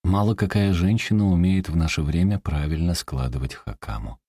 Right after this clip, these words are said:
Как и в большинстве ее интимных связей, отношения Йосика с Сасакавой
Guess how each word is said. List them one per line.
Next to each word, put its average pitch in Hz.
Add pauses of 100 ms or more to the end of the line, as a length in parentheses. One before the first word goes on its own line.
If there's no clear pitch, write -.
(600)
Как 95
и -
в 82
большинстве 82
ее 73
интимных 73
связей, 80
отношения 71
Йосика 71
с -
Сасакавой 90